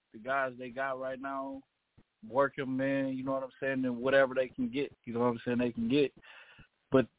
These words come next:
they expectation, they weren't thinking they probably could win a championship.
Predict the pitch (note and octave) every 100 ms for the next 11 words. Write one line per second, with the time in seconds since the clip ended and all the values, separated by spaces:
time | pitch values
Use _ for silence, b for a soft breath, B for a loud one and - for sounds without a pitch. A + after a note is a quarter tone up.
0 | _ - C#3 D#3+ D3+ - C#3 D3+ D3 C#3
1 | C3+ D#3 D3+ C3+ C3+ B2+ B2 B2 A#2 B2+
2 | A#2+ A#2 A2+ A2 - - A#2+ C3 A#2 -
3 | C3+ C3 A#2 A2 A#2+